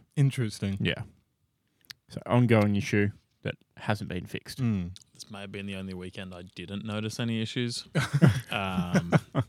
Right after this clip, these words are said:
Speaker 1: Living it up.
Speaker 3: I actually watched plenty of games too. It's really unusual.
Speaker 1: <laughs>
Speaker 3: I, maybe it was just that I used, like, four separate devices to watch them, so I wasn't just abusing the app or something. But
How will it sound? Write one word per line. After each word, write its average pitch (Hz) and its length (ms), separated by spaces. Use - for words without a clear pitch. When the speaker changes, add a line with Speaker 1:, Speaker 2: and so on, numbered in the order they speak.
Speaker 1:
Living 127 320
it 120 120
up. 123 120
Speaker 3:
I 127 140
actually 135 280
watched 117 340
plenty 120 280
of 98 100
games 110 340
too. 123 100
It's 98 160
really 113 140
unusual. 101 480
Speaker 1:
<laughs> - 440
Speaker 3:
I, 110 160
maybe 113 260
it 110 40
was 107 240
just 104 180
that 101 160
I 101 160
used, 107 260
like, 98 160
four 92 300
separate 95 320
devices 92 540
to - 100
watch 95 240
them, 95 220
so 98 120
I 95 40
wasn't 90 280
just 95 220
abusing 92 400
the 92 80
app 95 200
or 107 100
something. 107 340
But 98 200